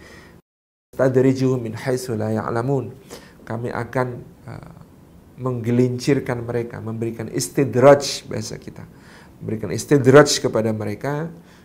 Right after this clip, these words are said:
dari arah yang tidak mereka sangka-sangka, dari arah yang tidak mereka sadari, dari arah yang tidak mereka ketahui. Istidraj itu dilulu, kata orang Jawa, dikasih nikmat-nikmat oleh Allah Subhanahu wa taala, justru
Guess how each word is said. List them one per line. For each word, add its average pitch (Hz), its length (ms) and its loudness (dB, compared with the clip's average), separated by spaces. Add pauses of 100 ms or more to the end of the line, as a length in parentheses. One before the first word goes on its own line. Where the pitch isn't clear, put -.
(120)
dari 107 320 -2
arah 107 240 -4
yang 104 140 -8
tidak 104 320 -8
mereka 113 480 -6 (320)
sangka-sangka, 107 880 -10 (360)
dari 107 200 -2
arah 117 280 -2
yang 110 120 -8
tidak 104 240 -6
mereka 110 480 -6 (200)
sadari, 110 520 -2 (360)
dari 107 200 -2
arah 120 240 0
yang 110 160 -4
tidak 113 240 -6
mereka 120 440 -4 (120)
ketahui. 107 480 -8 (200)
Istidraj 120 760 0
itu 202 400 -4 (460)
dilulu, 170 560 8
kata 120 240 -2
orang 107 240 -4
Jawa, 98 320 -8
dikasih 117 480 -4
nikmat-nikmat 113 800 -6
oleh 110 240 -4
Allah 104 240 -10
Subhanahu 107 560 -12
wa 104 80 -12
taala, 175 540 -4 (420)
justru 160 640 -2